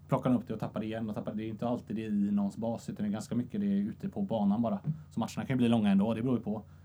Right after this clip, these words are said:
Ibland kan du hämta batteriet, stoppa det i din bas och det laddar upp hela vägen utan att någon hinner ta det. Och då blir ju matchen kort. Men det beror helt enkelt på hur bra du är på att försvara det.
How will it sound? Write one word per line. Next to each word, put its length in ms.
Ibland 240
kan 80
du 60
hämta 200
batteriet, 360
stoppa 240
det 40
i 40
din 100
bas 320
och 100
det 100
laddar 200
upp 100
hela 240
vägen 320
utan 180
att 60
någon 140
hinner 180
ta 200
det. 40
Och 60
då 100
blir 140
ju 80
matchen 260
kort. 260
Men 80
det 60
beror 140
helt 160
enkelt 200
på 100
hur 60
bra 200
du 100
är 60
på 100
att 60
försvara 380
det. 80